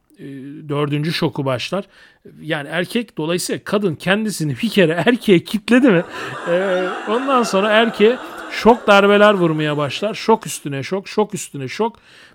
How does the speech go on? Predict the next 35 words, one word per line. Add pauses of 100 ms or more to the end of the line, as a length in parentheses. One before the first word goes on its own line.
(200)
E, (320)
yani
erkek
bir
noktada
"Ya
ben
bu
karıdan
boşanacağım."
der. (420)
Ama, (460)
e,
şimdi
çocuk
var.
E,
çocuk,
"Bari,"
der,
"şu
çocuk (220)
işte
üniversiteye
başlasın,
karıyı
öyle
dehlerim." (320)
E,
çocuk
üniversiteye
başlar,
masraf
iyice
patlar.